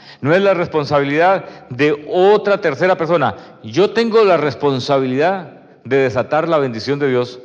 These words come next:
sobre mi vida. Entonces, como no quiero leer tantos, eh, yo tengo aquí, Enrique. Sí, gracias. Como no quiero leer tantos, eh, eh, capítulos, les voy a contar la historia rápidamente.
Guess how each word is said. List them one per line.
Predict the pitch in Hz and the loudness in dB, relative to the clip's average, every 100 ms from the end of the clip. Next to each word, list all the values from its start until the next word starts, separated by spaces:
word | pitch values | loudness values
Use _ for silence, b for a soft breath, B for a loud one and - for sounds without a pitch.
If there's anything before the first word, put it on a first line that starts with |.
| B B - | B B -14
sobre | - 98 87 | -4 -2 -2
mi | 87 | -4
vida. | 80 67 - - _ _ B B B B | -6 -8 -16 -20 _ _ B B B B
Entonces, | 165 185 294 247 214 | -2 2 2 2 -2
como | 196 165 | -2 0
no | 180 | 0
quiero | 196 240 | 2 2
leer | 233 233 226 | 4 4 2
tantos, | 233 226 226 - - - | -2 -2 -4 -4 -12 -2
eh, | 156 143 - - - | 0 2 0 -6 -8
yo | 151 | -4
tengo | 190 214 | -2 -2
aquí, | 170 160 | -2 -2
Enrique. | 147 117 - - - - _ _ - | -4 -6 -14 -20 -20 -20 _ _ -6
Sí, | 113 | -4
gracias. | 110 95 80 B B B | -4 -6 -14 B B B
Como | - 131 | -4 -2
no | 135 196 | 2 2
quiero | 208 240 240 | 2 2 4
leer | 233 220 | 4 4
tantos, | 226 214 220 190 135 131 | 0 0 0 -2 -4 -4
eh, | 117 110 107 107 107 | 0 0 -2 -4 -4
eh, | 107 | -2
capítulos, | 127 107 92 165 196 - - B B | -2 -2 -2 0 -2 -4 -18 B B
les | 151 156 | 2 6
voy | 190 | 6
a | 214 | 4
contar | 185 185 180 | 2 0 0
la | |
historia | 170 175 165 170 | 0 0 2 0
rápidamente. | - 117 123 143 143 123 101 90 76 | -2 -2 0 0 2 0 0 -6 -12